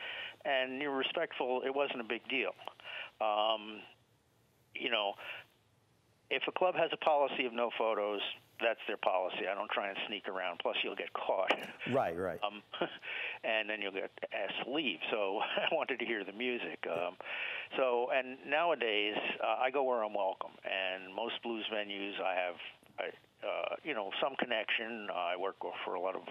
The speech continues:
Speaker 1: music-related publications, so, you know, if there's a, a story or an artist, it's, it's cleared through the editors and through the P R people. You do need to get, you know, at festivals and, um, other venues, uh, it's not as casual as it used to be. You have to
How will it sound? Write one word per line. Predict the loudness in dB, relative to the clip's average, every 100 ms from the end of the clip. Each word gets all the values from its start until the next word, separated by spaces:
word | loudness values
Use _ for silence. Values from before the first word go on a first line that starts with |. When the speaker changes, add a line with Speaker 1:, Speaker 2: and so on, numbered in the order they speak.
| -10 -8 -8 -8 -8 -4
Speaker 1:
music-related | -4 -2 -2 0 0 0
publications, | 0 0 -2 0 2 0 -2 -4 -2
so, | -2 -2 -4 -4
you | -2
know, | -2 -4 -6 -8
if | -8 -4
there's | -2 0
a, | -2 -2 -6 -8 -8 -6
a | -4
story | 2 2 4 2
or | 2
an |
artist, | 4 4 2 0 -2
it's, | -2 -2 -4
it's | -6
cleared | -2 0 0 0
through | -2
the | 2
editors | 2 2 0 0 0 -2
and | -6 -6
through | -6 -6
the |
P | -4 0
R | 2 2
people. | -2 -6 -6 -8 -8 -8 -8 -4
You |
do | -2 0
need | 0 0 -4 -12
to | -2
get, | 2 2 0 -8
you | -4
know, | -2 -2
at | 0 0
festivals | 2 2 0 0 -2 -2 -4
and, | -8 -10 -12 -6
um, | -4 -6 -8 -16 -20 -20 _ _ -2 -2
other | -2
venues, | -2 -4 -2 -4 -4 -8
uh, | -6 -6 -8 -12 -8
it's | -4 2
not | 2
as | 2 0
casual | 2 2 -2 -4
as | -6
it | -6
used | -6 -6
to | -8
be. | -8
You | -4 -2
have | -2
to | -4